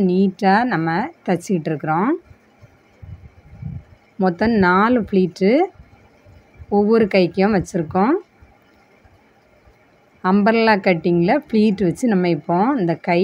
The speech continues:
தச்சிட்ருக்கோம். பாருங்க, இதுக்கு ஓவர்லாக் அடி அடிக்கிறதுனால ஒரு ஷூ அடி நம்ம தச்சுக்கலாம். ரெண்டு கைக்குமே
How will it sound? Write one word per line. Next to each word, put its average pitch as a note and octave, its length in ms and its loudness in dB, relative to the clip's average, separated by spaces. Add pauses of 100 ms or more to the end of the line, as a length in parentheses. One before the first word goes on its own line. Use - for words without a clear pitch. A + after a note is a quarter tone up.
(160)
தச்சிட்ருக்கோம். E3+ 760 -4 (4000)
பாருங்க, F#3+ 300 2 (120)
இதுக்கு G3 300 2 (280)
ஓவர்லாக் G#3 540 0
அடி F3 140 0
அடிக்கிறதுனால E3 720 -2 (300)
ஒரு F3 140 -2 (100)
ஷூ G3+ 140 -4 (140)
அடி F#3+ 240 -2
நம்ம E3+ 240 -2 (400)
தச்சுக்கலாம். E3 720 0 (1900)
ரெண்டு G#3 260 4
கைக்குமே G3 460 4